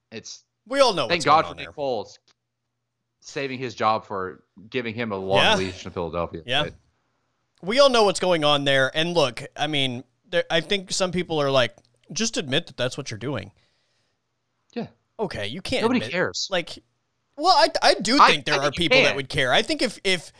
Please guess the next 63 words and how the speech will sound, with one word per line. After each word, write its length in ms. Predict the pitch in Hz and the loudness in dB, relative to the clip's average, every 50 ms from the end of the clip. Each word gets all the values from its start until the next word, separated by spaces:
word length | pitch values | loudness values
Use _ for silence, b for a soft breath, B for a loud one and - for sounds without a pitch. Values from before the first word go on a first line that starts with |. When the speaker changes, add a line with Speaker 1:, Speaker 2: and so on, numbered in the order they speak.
| b b b b _ _ _ _ | b b b b _ _ _ _
Speaker 2:
if 160 | - 220 208 - | -4 -4 -2 2
there 160 | 269 320 349 | 2 2 4
were 200 | 349 320 277 247 | 6 6 6 6
a 60 | 226 | 6
coach 580 | - 226 240 247 277 - - - - - - _ _ | 4 6 6 6 6 4 0 -4 -4 -6 -8 _ _
that 160 | - 214 208 | -6 -6 -4
just 160 | 202 214 196 - | -4 -6 -4 -4
came 220 | - 208 214 220 | -2 -2 2 2
out 100 | 208 196 | 2 2
and 100 | 170 170 | 2 -2
said, 360 | - - 180 170 175 180 185 | -2 2 2 4 4 2 2
like, 260 | 190 165 156 143 - - | 2 2 2 2 0 -4
"Yes, 380 | 139 135 143 131 131 131 - | -4 -2 0 0 0 -2 -4
we 100 | - 151 | -6 -8
were 140 | 143 135 131 | -8 -8 -6
trying 280 | - 151 147 143 143 135 | -4 -2 0 0 0 -2
to 100 | 123 127 | -4 -6
lose," 500 | 117 120 123 123 135 139 156 165 - - b b b b b b b b b b _ - - | -6 -6 -6 -6 -4 -4 -4 -4 -6 -8 b b b b b b b b b b _ -2 0
I 100 | 240 320 | 2 4
think 140 | 311 214 | 4 2
a 40 | 165 | 2
lot 280 | 147 143 151 170 160 127 | 2 4 4 4 4 2
of 40 | 120 | 0
people 240 | 135 123 - 101 | -8 -10 -10 -10
would 140 | 104 87 92 | -16 -16 -12
care. 320 | - 120 101 76 - - _ _ _ _ _ _ _ _ _ _ _ _ - | -12 -10 -10 -10 -12 -18 _ _ _ _ _ _ _ _ _ _ _ _ -2
Like, 140 | - 170 180 | -2 2 4
I 140 | 185 190 196 | 4 4 4
think 280 | 185 214 202 165 - - | 4 2 0 0 -2 -4
Speaker 1:
But 100 | - 285 | -2 0
Speaker 2:
it, 20 | 349 | 0
Speaker 1:
everybody 280 | 349 349 - 247 202 | 2 4 4 4 4
Speaker 2:
it, 80 | 170 160 | 4 6
that 120 | 185 226 | 8 8
would 140 | 240 285 240 | 8 8 4
be 60 | 269 | 0
Speaker 1:
knows. 80 | 254 233 | 0 2
Speaker 2:
the 100 | 233 202 | 2 2
headline 560 | - - 214 226 214 220 220 202 196 196 190 | 2 2 0 0 0 0 2 2 2 2 2
of 160 | 190 151 - - - | -2 -2 -4 -4 0
every 340 | 190 214 208 214 214 220 | 0 0 0 0 -4 -4
sports 380 | 208 - - 208 202 190 - - | -4 -4 -2 -2 -2 -2 -2 0
talk 240 | - 175 156 151 - | 2 2 0 2 -2
show 280 | - 175 160 147 147 | -2 -2 0 -2 -2
in 160 | 151 160 147 139 | -2 -4 -6 -6
the 80 | 127 | -6
country, 540 | - - - - 180 180 156 - 147 139 127 | -6 -8 -6 -4 -4 -2 -2 -4 -4 -4 -6
because 320 | 120 131 123 - 170 165 151 | -6 -6 -2 -2 -2 -2 0
we 120 | 160 175 | 0 2
all 160 | 190 220 240 | 4 4 4
say 180 | 226 - 214 208 | 4 2 2 2
we 120 | 202 202 185 | 2 2 2
want 200 | 180 170 156 147 | 2 2 2 4
honesty, 520 | 151 165 165 147 - - 127 117 113 107 B B B B B B | 2 2 2 2 0 -2 -2 -4 -6 -6 B B B B B B
but 140 | - 170 160 | -4 -2 -2
when 80 | 175 160 | -2 0
somebody 320 | - 226 262 277 233 - | 0 2 2 2 0 0
actually 460 | - 143 185 185 - - 202 202 185 | -2 -2 -2 -2 -2 -4 -2 -2 -2
admits 400 | 160 131 135 151 156 - - - - | -2 -2 -2 0 0 0 0 -2 -6
to 140 | - 156 | -6 -8
trying 460 | 131 - - - 156 147 160 170 180 156 | -6 -6 -4 -4 -2 -2 -2 -2 -4 -4
to 100 | 180 160 | -4 -4
lose, 540 | 139 139 135 143 151 170 202 202 - - | -2 -2 -2 -2 -2 -2 -4 -4 -4 -6